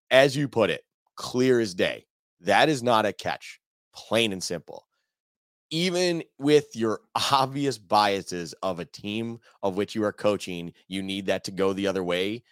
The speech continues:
You need to recognize what the reality is. And then, as you put it ex-, perfectly, you need to get in a good mindset and get your team focused and ready for what is about to come, because the reality is that is not a catch.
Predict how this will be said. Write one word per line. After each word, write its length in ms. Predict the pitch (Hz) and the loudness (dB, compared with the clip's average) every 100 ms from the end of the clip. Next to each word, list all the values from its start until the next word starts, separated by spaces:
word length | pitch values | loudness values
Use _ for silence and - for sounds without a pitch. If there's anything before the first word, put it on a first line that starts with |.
| _ - | _ -14
You 140 | 98 | -12
need 400 | 98 101 120 120 | -8 -6 -8 -6
to 160 | 131 117 | -6 0
recognize 880 | 113 107 120 92 92 85 85 - - _ | 0 -2 -6 -6 -4 -2 -4 -10 -20 _
what 220 | 95 104 101 | -4 -4 -4
the 60 | |
reality 640 | 85 82 95 156 147 101 87 | -6 -2 4 4 4 2 -4
is. 340 | 82 82 - _ _ 113 | -4 -6 -12 _ _ -2
And 200 | 110 104 | 0 2
then, 200 | 101 95 | 0 0
as 320 | 92 90 80 | -2 -4 0
you 160 | 151 175 | -2 0
put 220 | 120 107 | 0 0
it 120 | 92 | 0
ex-, 300 | 87 80 90 - _ - | -6 -8 -14 -14 _ -2
perfectly, 720 | 160 175 117 - 76 71 - _ _ _ _ | 2 2 0 -4 -8 -12 -16 _ _ _ _
you 140 | 90 95 | -12 -8
need 320 | 95 117 120 | -6 -6 -6
to 120 | 127 | -8
get 260 | 95 107 - | -2 0 0
in 140 | 98 | -2
a 140 | 85 82 | -4 -4
good 300 | 73 95 127 | -2 0 2
mindset 500 | 135 110 110 113 107 | 2 0 -2 -2 -2
and 140 | 90 78 | -4 -10
get 160 | 98 | -6
your 100 | 131 | -4
team 280 | 123 135 120 | -4 -6 -6
focused 520 | - 107 98 107 98 - | 0 0 2 -4 -4 -6
and 180 | 92 90 | -4 0
ready 360 | 101 110 110 - _ | 0 -2 -6 -12 _
for 140 | 107 | -2
what 240 | 95 101 - 107 | 2 0 0 -4
is 180 | 98 | -4
about 380 | 90 73 92 - | -4 -2 -2 -2
to 140 | - 90 | -10 -8
come, 420 | - 156 135 107 - _ | 2 4 4 0 -10 _
because 340 | 107 - 107 87 | -10 -4 -4 -4
the 100 | 85 | -8
reality 580 | 85 98 120 104 90 90 | -4 2 2 2 -2 -6
is 200 | 82 - _ - | -6 -12 _ -6
that 240 | 85 85 | -2 -2
is 120 | 92 | -2
not 200 | 92 98 | -2 0
a 40 | 135 | 0
catch. 460 | - 92 92 - | 0 0 -2 -10